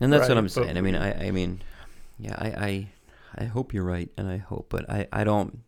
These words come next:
Speaker 2: But I think
Speaker 1: I
Speaker 2: we
Speaker 1: just
Speaker 2: have to
Speaker 1: don't, I don't think people are linking it, though. I don't, I don't think people, you know, I, as, because, again, what we just talked about, uh, about our own, people don't look at you and me as,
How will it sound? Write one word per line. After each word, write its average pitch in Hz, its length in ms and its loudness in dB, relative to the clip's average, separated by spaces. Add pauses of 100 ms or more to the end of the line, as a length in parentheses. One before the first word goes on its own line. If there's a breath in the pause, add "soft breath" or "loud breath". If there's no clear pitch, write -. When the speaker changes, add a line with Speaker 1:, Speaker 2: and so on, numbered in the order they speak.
(160)
Speaker 2:
But 135 120 6
I 147 100 10
think 175 200 4
Speaker 1:
I - 20 8
Speaker 2:
we 202 120 8
Speaker 1:
just 170 120 10
Speaker 2:
have 135 100 6
to 131 80 6
Speaker 1:
don't, - 140 -6
I 160 40 0
don't 254 140 -4
think 160 180 -4
people - 240 0
are 139 120 6
linking 147 360 2
it, 104 120 -4
though. 98 100 -4
I 101 100 -2
don't, 131 140 4
I 123 80 0
don't 147 160 0
think 139 200 -6
people, 113 460 -2 (720 soft breath)
you 120 160 6
know, 117 100 4
I, 107 300 4
as, - 400 -4
because, 107 400 -4
again, 107 280 2
what 98 140 0
we 95 120 -2
just 95 180 -4
talked 98 220 -4
about, 95 200 -6
uh, 90 100 -6 (180)
about - 280 -2
our - 220 -2
own, - 280 -4 (240)
people 117 440 0
don't 101 380 -2
look 101 420 0
at 101 280 -4 (540 soft breath)
you 101 300 0
and 113 180 4
me 98 320 -2 (380)
as, 98 400 -6